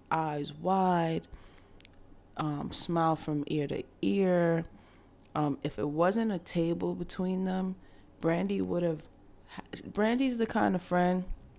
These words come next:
who has her hand in your lap while y'all talking. And it's like, it's a, it's weird, you know? It's just kinda weird. But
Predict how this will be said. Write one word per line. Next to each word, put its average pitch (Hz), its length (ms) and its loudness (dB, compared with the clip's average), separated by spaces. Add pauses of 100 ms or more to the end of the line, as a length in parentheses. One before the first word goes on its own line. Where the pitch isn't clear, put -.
(540)
who 208 140 4
has 185 300 2
her 190 180 2
hand 165 500 2 (460)
in 180 140 4
your 156 100 4
lap 160 320 2 (680)
while 170 240 8
y'all 151 200 4
talking. - 540 -4 (500)
And 175 160 6
it's 165 160 2
like, 151 220 0 (580)
it's 170 200 2
a, 165 160 6
it's - 180 -6
weird, 156 500 2 (280)
you 165 160 4
know? 151 240 2 (200)
It's 143 120 -6
just 156 180 -4
kinda 156 260 4
weird. 147 400 0 (540)
But - 240 -2